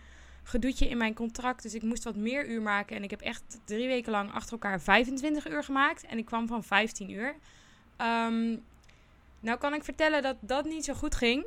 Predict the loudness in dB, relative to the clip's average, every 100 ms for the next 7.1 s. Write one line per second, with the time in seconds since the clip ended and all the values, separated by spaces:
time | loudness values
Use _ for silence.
0 | -6 -10 -8 0 2 6 4 4 4 2
1 | 2 2 4 4 4 2 0 -4 0 4
2 | 4 4 0 -4 0 2 4 6 4 4
3 | 2 4 6 4 4 4 2 2 4 4
4 | 4 2 2 2 2 6 6 4 0 -2
5 | -2 -2 -2 -4 -2 -4 -2 -2 -2 -2
6 | -6 -8 -8 -12 -20 -20 -20 -14 -2 2
7 | 2